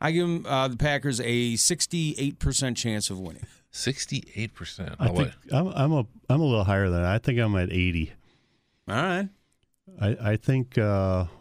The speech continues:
Speaker 3: it's gonna be low scoring. I don't think the Packers can play a shootout. It's gonna be cold.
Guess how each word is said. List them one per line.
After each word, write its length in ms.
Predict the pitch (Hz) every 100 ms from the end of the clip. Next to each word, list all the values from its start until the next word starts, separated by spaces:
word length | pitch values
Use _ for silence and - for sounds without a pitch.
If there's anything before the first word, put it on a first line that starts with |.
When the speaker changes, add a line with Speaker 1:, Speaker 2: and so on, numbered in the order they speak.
| - _ _ -
Speaker 3:
it's 140 | 110 -
gonna 180 | 107
be 100 | 101
low 320 | 95 95 107 104
scoring. 720 | - - 98 98 101 101 98 - _ - _ _ _ -
I 60 |
don't 140 | 101 104
think 160 | 110
the 80 | 107
Packers 440 | - 95 90 104 -
can 160 | 95
play 180 | - 98
a 40 |
shootout. 300 | 90 - 92 92
It's 100 | -
gonna 180 | 117
be 100 | 117
cold. 540 | 113 - 98 95 95